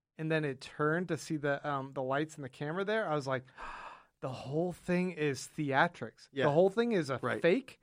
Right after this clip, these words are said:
Speaker 2: Right.
Speaker 1: And I think this is really fascinating. What is, what actually is going on with this Seventh Cavalry that they've, they've manufactured this? I mean, it, it still seems like it's,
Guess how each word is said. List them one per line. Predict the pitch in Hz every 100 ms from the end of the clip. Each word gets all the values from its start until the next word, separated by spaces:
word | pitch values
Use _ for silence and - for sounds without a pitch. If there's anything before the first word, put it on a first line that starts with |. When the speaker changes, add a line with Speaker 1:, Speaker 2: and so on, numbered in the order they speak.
| _
Speaker 2:
Right. | 123 113 - -
Speaker 1:
And | 160 160 156 151 151
I | 156
think | 151 175
this | 190 -
is | 160 - - _ _ _ _ 131
really | 127 143 226 233
fascinating. | 180 - 208 220 185 147 135 131 131 135 139
What | 175
is, | 175 147 - - - - -
what | 151 147 151 156 185 185 _ _ _
actually | 170 175 - 196 185
is | 165 135
going | 160 160 151
on | 147 160
with | 147
this | 139 135
Seventh | - 151 143 127
Cavalry | 151 147 143 131
that | 127 127
they've, | 135 131 -
they've | 156 151 127
manufactured | 143 151 165 165 151 - 156 160 160 143 127 123 _ _ _ _ _ _
this? | 147 156 139 - -
I | 180
mean, | 175 185
it, | 185 202
it | 185 160
still | - 190
seems | 165 - 185 160
like | 156 151
it's, | 135 -